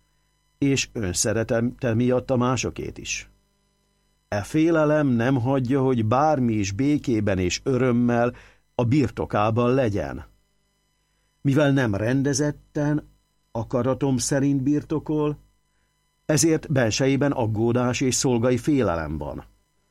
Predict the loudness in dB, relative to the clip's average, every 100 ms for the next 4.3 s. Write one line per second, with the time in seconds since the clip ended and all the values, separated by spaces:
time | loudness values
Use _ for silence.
0 | _ _ _ _ _ 2 4 4 2 2
1 | 2 0 0 -2 -2 0 0 0 0 0
2 | 0 -2 -2 -4 -4 -2 0 2 2 2
3 | 0 0 0 0 0 -2 0 -2 -2 -2
4 | 0 0 -2